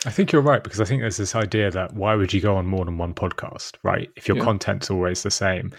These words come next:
Speaker 1: Obviously, that's not the case. Obviously, you see people go on multiple different content podcasts and say the same thing. And I think the reason they do that is 'cause they're seeing the benefit of the mirror exposure effect.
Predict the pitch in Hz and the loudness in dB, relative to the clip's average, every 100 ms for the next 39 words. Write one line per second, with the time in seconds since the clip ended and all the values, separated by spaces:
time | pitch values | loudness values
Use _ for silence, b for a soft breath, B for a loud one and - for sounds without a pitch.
0 | B B B B - 107 90 - 95 87 | B B B B 0 0 0 0 2 2
1 | - 101 - - 90 90 - 90 92 95 | 0 -2 -2 0 0 -2 -6 -4 -2 0
2 | 87 85 - 104 - 90 - 85 - 87 | 0 0 2 2 2 -2 -2 -2 0 2
3 | 85 87 90 101 104 - 95 90 - 92 | 2 0 2 4 4 2 -2 -2 -2 0
4 | 87 95 139 - - - - 104 - 98 | 0 -4 -6 -12 -20 -12 0 0 2 0
5 | - 98 - 98 90 90 101 87 87 101 | 0 -4 0 0 0 0 0 -2 -2 0
6 | 87 82 87 - - 85 92 85 85 85 | 0 -2 -4 -2 -2 2 2 0 -2 -2
7 | 98 82 80 - - 90 - B B B | -2 -2 -4 -6 -8 -8 -8 B B B
8 | B B - 98 - - 110 98 90 85 | B B -2 -2 0 2 2 2 -2 -2
9 | 95 90 - 90 92 85 82 - 87 85 | -2 -2 -6 -8 -6 -6 -8 -6 -6 -6
10 | - - - 139 - | -8 -12 -12 -12 -18